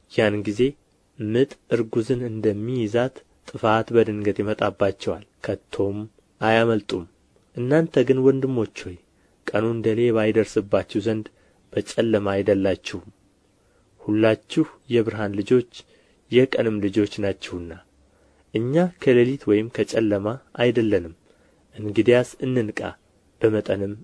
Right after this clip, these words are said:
እንኑር እንጂ እንደ ሌሎች አናንቀላፋ። የሚያንቀላፉ በሌሊት ያንቀላፋሉና፣ የሚሰክሩም በሌሊት ይሰክራሉና። እኛ ግን ከቀን ስለ ሆንን የእምነትንና የፍቅርን ጥሩር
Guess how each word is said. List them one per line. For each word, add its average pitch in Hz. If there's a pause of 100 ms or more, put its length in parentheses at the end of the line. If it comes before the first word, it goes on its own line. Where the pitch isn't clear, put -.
(100)
እንኑር 104
እንጂ 95 (460)
እንደ 143
ሌሎች 104
አናንቀላፋ። 101 (600)
የሚያንቀላፉ 131 (360)
በሌሊት 127
ያንቀላፋሉና፣ 104 (720)
የሚሰክሩም 120 (300)
በሌሊት 120
ይሰክራሉና። 92 (680)
እኛ 113
ግን 143 (100)
ከቀን 131
ስለ -
ሆንን 98 (880)
የእምነትንና 123 (180)
የፍቅርን 113
ጥሩር 127